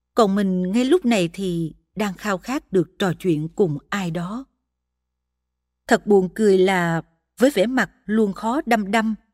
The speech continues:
và nghiêm túc quá mức, mình thường đẩy lùi bất kỳ cuộc trò chuyện nào có ý định nhen nhóm. Mà thực ra, mình cũng chẳng muốn nói chuyện. Nói một cách chính xác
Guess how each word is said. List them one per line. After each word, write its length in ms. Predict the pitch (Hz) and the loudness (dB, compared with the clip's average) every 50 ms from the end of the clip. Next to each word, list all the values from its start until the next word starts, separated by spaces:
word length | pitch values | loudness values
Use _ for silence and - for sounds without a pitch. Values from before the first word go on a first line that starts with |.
| _ _ - | _ _ -8
và 340 | 175 180 214 190 175 165 151 | -2 0 0 2 0 0 -2
nghiêm 320 | 147 151 180 233 233 202 | -4 -2 0 0 0 0
túc 200 | - - 330 339 _ - | 0 -2 -2 -2 _ -6
quá 200 | 226 220 240 277 | -8 -6 -6 -4
mức, 220 | 320 320 359 359 _ _ _ _ _ _ _ _ _ _ _ _ _ _ _ _ | -2 -2 -2 -4 _ _ _ _ _ _ _ _ _ _ _ _ _ _ _ _
mình 180 | - 220 214 185 170 | -2 0 0 0 0
thường 360 | 214 220 190 180 170 160 156 - | 0 0 0 2 0 -2 -4 -2
đẩy 200 | 185 185 170 185 | 0 0 0 2
lùi 300 | 262 294 247 208 185 165 | 0 0 2 2 0 0
bất 300 | 156 - 330 - _ - | 0 0 -2 -2 _ -4
kỳ 220 | 240 202 175 165 170 | -2 0 0 0 0
cuộc 220 | - 190 170 165 - | 0 -2 -2 0 0
trò 120 | 202 180 | -2 -2
chuyện 320 | 165 - 185 170 156 175 190 | -2 -2 -4 -4 -4 -4 -4
nào 320 | 196 180 170 156 151 139 _ _ _ _ _ | -6 -4 -6 -6 -8 -10 _ _ _ _ _
có 100 | - 190 | -2 0
ý 160 | 190 240 294 | 0 0 0
định 380 | 208 190 180 151 151 160 170 185 | 0 0 -2 0 0 -2 -2 -2
nhen 240 | 202 208 190 175 | -2 -2 -4 -4
nhóm. 300 | 170 185 196 196 214 254 320 - _ _ _ _ _ _ _ _ _ _ _ _ _ _ _ _ _ _ | -4 -6 -6 -6 -8 -8 -10 -14 _ _ _ _ _ _ _ _ _ _ _ _ _ _ _ _ _ _
Mà 120 | - 214 196 | 0 0 0
thực 220 | 185 196 175 165 | 2 0 -4 -4
ra, 320 | - - 220 220 220 220 208 _ _ _ _ _ - | -2 0 0 0 -2 -4 -8 _ _ _ _ _ 0
mình 360 | 202 220 220 196 190 185 180 - | 2 4 4 4 4 2 0 2
cũng 240 | - 196 175 202 277 | 2 2 2 2 0
chẳng 320 | - - 175 151 165 196 | 0 2 2 2 2 2
muốn 160 | 220 254 294 | 0 2 2
nói 140 | 294 294 330 | 0 0 -2
chuyện. 420 | 339 - - 214 170 156 165 165 170 - _ _ _ _ _ _ _ _ _ _ _ _ _ _ _ _ _ _ _ | -4 -2 0 2 2 2 0 -2 -6 -10 _ _ _ _ _ _ _ _ _ _ _ _ _ _ _ _ _ _ _
Nói 400 | - 190 208 208 208 220 240 269 | -4 0 0 0 2 0 0 0
một 260 | 320 311 214 165 - - | 2 2 0 0 0 -2
cách 260 | 262 262 _ _ - | -4 -4 _ _ -4
chính 200 | 233 202 254 302 | -2 0 0 0
xác 320 | - - 262 269 302 320 | -2 -2 -2 -4 -6 -6